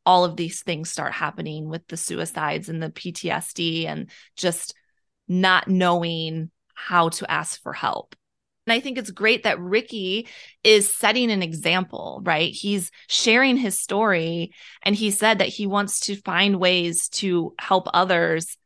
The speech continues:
who are maybe like him, who are afraid to admit that they need help or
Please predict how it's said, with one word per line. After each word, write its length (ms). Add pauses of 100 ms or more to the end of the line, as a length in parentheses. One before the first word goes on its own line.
(360)
who 180
are 140
maybe 280
like 260
him, 220
who 160
are 200
afraid 360
to 100
admit 300
that 120
they 140
need 180
help 320
or 240